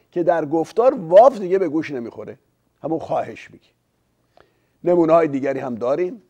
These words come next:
خواهره که خواهره، خواستنه که خواستنه، خوابه که خوابه و، و، و مانند اینها. بر این پایه من فکر می‌کنم ایشون پاسخ خودشون رو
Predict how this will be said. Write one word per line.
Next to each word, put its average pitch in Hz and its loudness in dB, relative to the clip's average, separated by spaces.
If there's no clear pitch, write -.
خواهره 139 -2
که - -20
خواهره، 131 -8
خواستنه 160 -8
که - -20
خواستنه، 143 -8
خوابه 156 -2
که - -18
خوابه 151 -6
و، 202 0
و، 175 -2
و 156 -4
مانند 117 -10
اینها. 104 -20
بر 139 2
این 147 -4
پایه 151 -2
من 202 -6
فکر 190 -8
می‌کنم 160 -6
ایشون 143 -12
پاسخ 131 -10
خودشون 143 -6
رو 123 -6